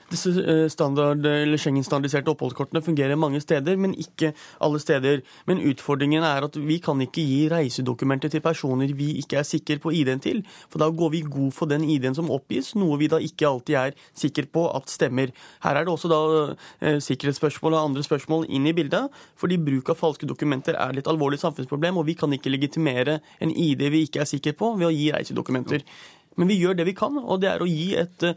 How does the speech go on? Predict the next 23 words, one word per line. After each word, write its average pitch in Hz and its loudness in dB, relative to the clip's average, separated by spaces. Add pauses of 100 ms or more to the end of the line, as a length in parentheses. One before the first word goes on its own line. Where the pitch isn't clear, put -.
(160)
Schengen-standardisert 151 0
oppholdskort 165 -2
som - -2
skal 170 -2
hjelpe 147 -2
til 147 0
i - -2
hverdagen, 160 0 (240)
men 151 -2
som 180 2
også 147 0 (120)
da 151 4
stadfester 147 -2
at 202 -4
vi 170 0
ikke - -2
er 143 0
sikre - -8
på 147 -2
I 135 -2
D-en - -2
til 135 -4
vedkommende. - -6